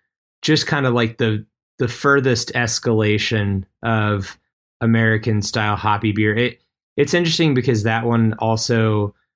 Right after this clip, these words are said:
crosses, blurs the lines a bit. It gets thrown into, like, the malty category a lot, which is fair because there's sort of two major subtypes, English and American. The English barley wine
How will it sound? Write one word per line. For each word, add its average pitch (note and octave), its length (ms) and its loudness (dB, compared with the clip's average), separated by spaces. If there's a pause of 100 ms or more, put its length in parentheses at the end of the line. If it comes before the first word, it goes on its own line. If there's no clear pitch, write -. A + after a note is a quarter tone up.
(220)
crosses, A#2 840 -2
blurs C3 440 2
the C3 80 2
lines A2+ 340 2
a A2+ 80 0
bit. A2 420 0
It A#2+ 100 0
gets B2+ 320 -2
thrown B2+ 340 2
into, A2+ 280 2
like, A2 260 -2
the A#2 100 0
malty A#2 880 0 (240)
category C3 560 0
a C3 80 0
lot, C3+ 340 0
which C#3 180 0
is A#2+ 160 -2
fair C3 380 2
because A2+ 560 0 (460)
there's B2+ 180 2
sort C3 140 4
of A2 80 0
two B2+ 200 0
major A2+ 280 2
subtypes, A2+ 580 -2
English A2+ 420 0
and A#2 80 0
American. A2 520 0
The A2+ 180 -2
English B2+ 420 -2
barley G#2+ 300 0
wine G2+ 460 -2